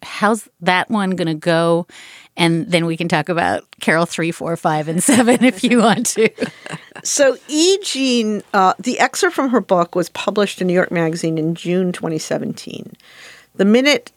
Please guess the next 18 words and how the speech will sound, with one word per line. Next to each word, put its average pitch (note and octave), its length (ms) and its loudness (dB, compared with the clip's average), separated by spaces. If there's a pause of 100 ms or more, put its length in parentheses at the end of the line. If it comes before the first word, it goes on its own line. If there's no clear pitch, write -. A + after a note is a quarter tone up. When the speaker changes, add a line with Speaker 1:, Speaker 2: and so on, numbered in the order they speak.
Speaker 2:
that G3 300 0
came F#3 240 2
out, D#3 320 0 (100)
Trump A3 320 -2
went F#3+ 160 0
on E3 140 2
a - 20 2
three-day, F3+ 1080 2
we F3+ 120 -6
call E3+ 220 0
it - 20 4
a E3 80 0
defamation F3 560 0
spree - 640 0
or C#3+ 100 -2
a D#3 60 -4
defamation E3 460 -2
rampage, D3+ 600 -2